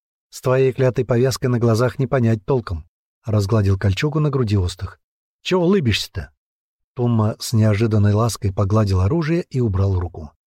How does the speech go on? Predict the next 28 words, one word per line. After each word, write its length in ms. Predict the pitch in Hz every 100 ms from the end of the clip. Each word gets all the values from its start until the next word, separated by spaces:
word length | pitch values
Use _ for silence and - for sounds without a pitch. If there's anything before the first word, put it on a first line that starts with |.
| _ _ _ -
Повернулся 540 | 160 202 208 202 -
к 60 | 127
дядьке. 400 | 95 95 - 90 _ _ _ _ _ _ _ _
«Когда-то 640 | 113 104 117 120 110 120 127
давным-давно 840 | 113 110 113 123 117 107 113 135
я 180 | 127 127
ходил 340 | 117 113 123
на 120 | 120 110
корабле, 440 | 113 110 117 135
рыбак», — 460 | 90 80 80 - - _ _ _ _ _
тихо 260 | 170 -
сказал 340 | 165 120 104 113
гигант. 480 | 101 90 90 80 - _ _ _
«Тесаков 540 | - - 196 - 294 -
у 40 |
меня 180 | 156 156
было 260 | 131 143 131
сразу 360 | 117 123 117
два, 340 | 98 95 117 95 _ _ _
больше 520 | - 113 165 170 - 165
и 220 | - 147
тяжелее, 680 | 151 131 135 127 139 107 -
чем 240 | - 101
твои». 380 | 110 101 82 80 _ _ _ _ _ _
«Сразу 480 | - 107 131 104 107
два?» — 520 | 98 117 139 160 - _
хмыкнул 480 | - 127 110 101 104
дядька, 440 | 123 104 - 82